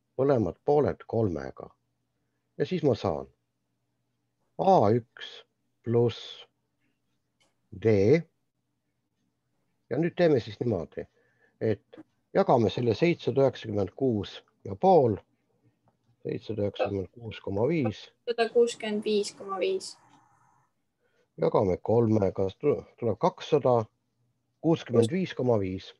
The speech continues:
Speaker 2: Jah.
Speaker 1: Kakssada kuuskümmend viis koma viis.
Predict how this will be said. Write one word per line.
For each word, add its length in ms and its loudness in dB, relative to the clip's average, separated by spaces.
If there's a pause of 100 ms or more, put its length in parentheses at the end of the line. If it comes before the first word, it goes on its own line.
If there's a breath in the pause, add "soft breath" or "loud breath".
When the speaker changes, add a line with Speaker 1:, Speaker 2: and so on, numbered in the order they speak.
(120)
Speaker 2:
Jah. 200 0 (760)
Speaker 1:
Kakssada 480 -6
kuuskümmend 520 -10
viis 300 -14
koma 360 -12
viis. 380 -20